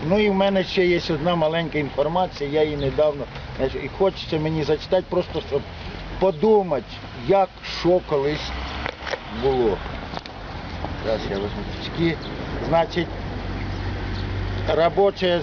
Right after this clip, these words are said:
запись засідання Політбюро К П С С от тридцятого ноября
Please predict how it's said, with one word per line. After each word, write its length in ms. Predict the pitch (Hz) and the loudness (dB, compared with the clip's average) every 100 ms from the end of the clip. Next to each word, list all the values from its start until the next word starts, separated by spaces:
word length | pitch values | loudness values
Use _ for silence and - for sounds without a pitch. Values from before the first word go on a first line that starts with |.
| 143 | 4
запись 400 | 196 196 165 143 | 4 4 -2 -2
засідання 640 | 165 - 165 180 180 175 | 0 0 2 4 4 2
Політбюро 640 | 160 165 165 135 165 165 156 | 2 2 2 2 4 4 2
К 120 | 160 | 0
П 220 | 147 151 | 4 2
С 180 | 139 - | 2 4
С 280 | 185 175 - | 2 2 0
от 100 | 160 | -2
тридцятого 560 | 151 147 147 170 151 151 | 2 0 4 4 4 2
ноября 560 | 143 143 135 151 170 | 4 4 4 4 4